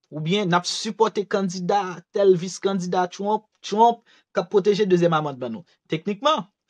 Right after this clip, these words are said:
se pa Tronp ki mete bilbòd sa, e se pa n kapab di konsa sa pa fèt an kòdinasyon avèk kanpay Tronp lan.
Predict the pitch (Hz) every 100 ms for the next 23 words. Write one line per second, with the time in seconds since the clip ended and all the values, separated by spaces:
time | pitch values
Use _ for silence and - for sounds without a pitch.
0 | _ _ _ 170 175 170 - 233 262 -
1 | 180 175 175 175 _ 180 165 170 151 156
2 | 151 220 151 - _ _ _ _ _ _
3 | _ _ _ 170 185 180 180 175 175 180
4 | 180 175 165 160 175 170 160 - 175 170
5 | 175 175 170 165 175 156 160 160 165 151
6 | 147 - 156 147 147 - 151 202 220